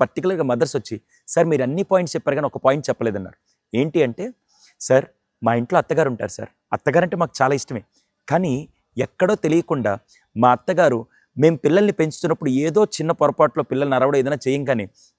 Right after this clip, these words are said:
వెంటనే ఆవిడ వచ్చేసి, 'ఏమ్మా, మీకు పెం-, పిల్లలు పెంచడం కూడా తెలీదా, ఎప్పుడు అరుస్తుంటారని' చెప్పి పిల్లల ముందే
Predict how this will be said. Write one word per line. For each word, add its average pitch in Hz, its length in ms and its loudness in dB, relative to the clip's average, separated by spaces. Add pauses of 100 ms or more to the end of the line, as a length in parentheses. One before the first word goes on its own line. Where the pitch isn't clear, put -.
వెంటనే 135 300 0
ఆవిడ 143 180 0
వచ్చేసి, 131 320 -4 (360)
'ఏమ్మా, 147 220 4
మీకు 120 160 -6
పెం-, 143 200 -2
పిల్లలు 156 240 4
పెంచడం 143 260 0
కూడా 139 140 2
తెలీదా, 131 180 -2 (220)
ఎప్పుడు 156 180 4
అరుస్తుంటారని' 156 500 0
చెప్పి 190 200 -4 (520)
పిల్లల 202 340 4
ముందే 202 200 0